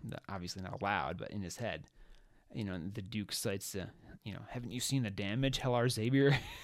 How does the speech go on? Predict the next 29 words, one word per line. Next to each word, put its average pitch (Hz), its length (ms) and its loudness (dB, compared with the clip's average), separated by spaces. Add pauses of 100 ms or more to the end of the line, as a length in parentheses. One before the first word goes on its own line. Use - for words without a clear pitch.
(220)
<laughs> 180 360 4
can 127 200 8
exact 117 560 6
with 131 140 10
his 120 160 8
speakers?" 175 540 6 (320)
You 117 100 4
know, 110 60 8
and 107 80 8
he 113 120 6
gives 117 220 6
that 117 280 8
as 107 200 2
another 113 280 8
reason 104 440 2
why 95 200 -2
he 104 100 -2
doesn't 101 220 -2
want 90 160 -6 (540)
Deliritus 101 480 -2
to - 140 -16
take 101 260 -2
one 101 100 0
of 92 60 0
his 90 100 -2
speakers 101 380 -6
on 101 120 -2
the 95 60 -6
trials. 92 540 0